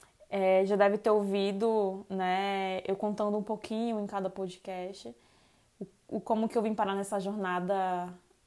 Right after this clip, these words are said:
é, como terapeuta, nessa jornada mais espiritual. Então, assim, você percebe o quanto que essa teoria da balança, ela é real? Eu tive esse meu momento eufórico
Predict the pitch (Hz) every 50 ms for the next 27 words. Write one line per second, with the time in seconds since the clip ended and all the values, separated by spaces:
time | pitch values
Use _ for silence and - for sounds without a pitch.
0 | _ _ - 196 185 185 185 185 180 - 190 190 190 185 196 185 185 180 180 -
1 | 185 185 185 196 196 196 196 196 185 180 180 - 190 175 185 185 185 180 185 185
2 | 185 185 180 180 - - 196 185 185 185 - 185 170 170 170 185 226 - _ _
3 | _ _ _ - - - _ _ - - - - - - _ _ _ _ _ _
4 | _ _ _ - - 247 233 285 269 262 269 285 262 285 277 320 285 285 277 269
5 | 262 - 330 294 277 233 254 247 - 294 294 294 - 285 285 - 269 262 254 247
6 | 247 240 233 233 - - - 226 226 247 240 240 269 240 233 233 233 240 240 208
7 | 220 208 190 202 202 202 208 220 233 233 226 233 226 - 208 190 - - 208 220
8 | 220 214 220 233 233 208 185 214 190 196 214 214 202 185 175 180 180 180 - _
9 | _ _ _ - - - _ _ _ _ _ _ - _ _ _ - - 277 302
10 | - 330 294 311 302 302 311 294 285 285 294 285 285 269 262 262 269 269 294 269
11 | 269 262 - - 262 226 214 214 220 240 247 - - 247 240 247